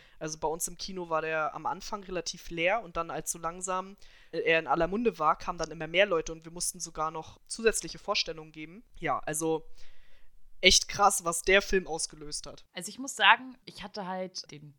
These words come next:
Speaker 2: Trubel <laughs> von dem Film mitbekommen und wollte ihn dann auch gucken. Dann hat er den Oscar bekommen und da habe ich mich auch echt gefreut, einfach nur auch aus dem Fakt, dass es halt der erste nicht englischsprachige Film war, der gewonnen hat. Und ich habe ihn dann im Nachhinein gesehen,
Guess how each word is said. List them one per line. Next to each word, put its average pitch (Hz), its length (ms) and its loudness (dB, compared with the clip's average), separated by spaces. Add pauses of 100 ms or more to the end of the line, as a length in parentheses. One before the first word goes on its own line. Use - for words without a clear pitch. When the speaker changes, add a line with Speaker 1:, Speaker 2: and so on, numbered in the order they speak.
Speaker 2:
Trubel 233 600 6
<laughs> 240 760 4
von 202 160 0
dem 185 160 -4
Film 190 220 -4
mitbekommen 190 540 -4 (180)
und 175 180 -10
wollte 220 220 -2
ihn 247 80 -2
dann 196 240 -4
auch 233 380 6 (100)
gucken. 311 300 -12 (400)
Dann 185 120 -6
hat 208 80 -6
er 233 60 -2
den 190 140 -4
Oscar 262 440 -4
bekommen 277 640 0
und 180 420 -8
da 175 40 2
habe 180 100 0
ich 196 80 -12
mich 196 180 -14
auch - 280 -16
echt - 200 -12
gefreut, - 460 0
einfach 202 260 -8
nur 190 220 -2
auch - 220 -8
aus - 260 -16
dem 170 180 -8
Fakt, 175 300 -6
dass 170 120 -10
es - 60 -12
halt 151 200 -14
der 135 80 -10
erste 156 320 -8
nicht 170 260 -14
englischsprachige 175 720 -8
Film 180 360 -14
war, 180 280 -6
der 175 180 -12
gewonnen 156 380 -14
hat. 262 200 -12 (140)
Und 180 580 -2
ich - 140 -10
habe 247 160 0
ihn 233 140 0
dann 214 480 -2 (160)
im 185 160 -4
Nachhinein 247 600 2
gesehen, 262 380 2